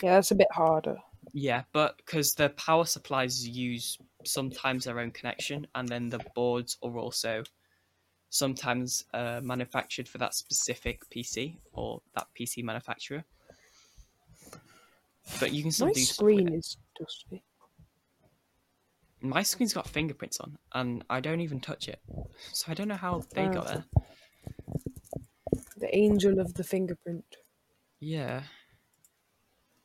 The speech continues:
Speaker 1: That's what that is.
Speaker 2: Ooh, there is a new O S for Raspberry Pi I might have to try. I, Ra-, I Raspberry. So the normal Raspberry is the operating system for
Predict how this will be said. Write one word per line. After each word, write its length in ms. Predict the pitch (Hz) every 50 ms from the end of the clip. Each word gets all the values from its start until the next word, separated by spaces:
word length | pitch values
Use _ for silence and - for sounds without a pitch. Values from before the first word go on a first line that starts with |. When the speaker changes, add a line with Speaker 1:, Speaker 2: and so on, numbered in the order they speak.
| _ _ _ _ _ _ _ _ _ _ _ -
Speaker 1:
That's 220 | 175 151 - -
what 120 | - - -
that 140 | 175 170 165
is. 260 | 165 165 165 - - _ _ _ _ _ _ _ _ -
Speaker 2:
Ooh, 440 | 160 196 254 311 269 127 - 110 120 127
there 160 | - 190 226
is 140 | 247 214 -
a 100 | - 156
new 240 | 156 156 165 165 151
O 120 | 151 156
S 240 | 151 147 - - -
for 120 | - 127
Raspberry 480 | 127 - 143 170 175 - _ - - 127 -
Pi 280 | - - - 208 226 247
I 100 | 196 127
might 160 | 139 135 -
have 180 | 135 139 - -
to 100 | - -
try. 420 | - - - 120 113 120 127 - _ _ - - - - - - - - - - - - _ _ _ _ _ -
I, 380 | 156 170 185 190 190 185 - - -
Ra-, 280 | - 135 147 165 131 - - _ -
I 220 | 147 170 190 202
Raspberry. 880 | 196 185 185 190 170 - - 165 175 190 180 127 113 107 110 123 131 - _ _ _ _ _ _ _ _ -
So 240 | - - 151 151 143
the 120 | 139 147
normal 460 | 151 156 170 185 202 202 190 190 175
Raspberry 800 | 156 160 151 147 - - 143 147 147 131 113 110 113 131 127 - -
is 560 | 113 117 120 117 117 123 - - - - - _ _ _ _ _ _ _ _ _ _ _ _ -
the 120 | - -
operating 480 | 82 131 - - 123 117 120 - 120 120
system 360 | - - 123 - - - -
for 100 | -